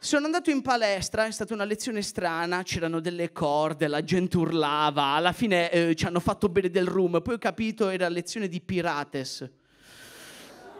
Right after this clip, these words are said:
Va bene, va bene, raga, io sono qui per provare anche le cose, eh. Cioè, non è che uno dice,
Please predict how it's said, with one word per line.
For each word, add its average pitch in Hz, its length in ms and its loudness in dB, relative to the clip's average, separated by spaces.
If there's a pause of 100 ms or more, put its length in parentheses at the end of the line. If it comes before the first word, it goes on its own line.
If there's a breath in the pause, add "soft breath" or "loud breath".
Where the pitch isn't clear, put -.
(320)
Va 679 180 8
bene, 339 300 10
va 719 120 10
bene, 320 260 10
raga, 240 340 8
io 508 100 8
sono 349 220 8
qui 381 120 8
per 381 160 4
provare 349 500 6
anche 226 260 6
le 220 120 6
cose, 208 360 4
eh. 240 60 4
Cioè, 269 120 4
non 277 160 6
è 403 80 6
che 262 120 6
uno 240 320 4
dice, 226 300 4